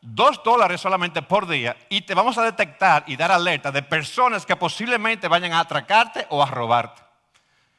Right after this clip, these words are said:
¿Y cómo saben eso? Una vez más, esa empresa agarró millones de horas grabadas de video de varios lugares y empezó a, y las, y la inteligencia artificial empezó a entender patrones que tienen las personas que van con,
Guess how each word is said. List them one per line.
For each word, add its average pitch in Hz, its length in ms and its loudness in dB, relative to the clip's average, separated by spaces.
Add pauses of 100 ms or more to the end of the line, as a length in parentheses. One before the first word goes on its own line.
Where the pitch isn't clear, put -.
(160)
¿Y 113 120 -10
cómo 170 220 -4
saben 208 260 0
eso? 180 300 -6
Una 143 180 -6
vez 147 160 -4
más, 117 340 -6 (320)
esa 143 220 -4
empresa 175 380 0
agarró 143 340 0
millones 165 600 -4
de 185 140 -2
horas 180 300 0
grabadas 147 420 2
de 135 100 -6
video 151 280 -2
de 127 60 -4
varios 151 300 0
lugares 156 560 0
y 160 80 0
empezó 151 340 -2
a, 202 80 4 (300)
y 160 160 -6
las, 151 320 -4
y 156 100 -6
la 147 100 0
inteligencia 147 380 -4
artificial 220 440 -4
empezó 170 360 -2
a 196 40 2
entender 170 640 -4 (360)
patrones 175 520 2
que 160 120 -8
tienen 180 180 -8
las 196 80 2
personas 175 320 -4
que 139 80 -2
van 147 160 0
con, 165 240 -8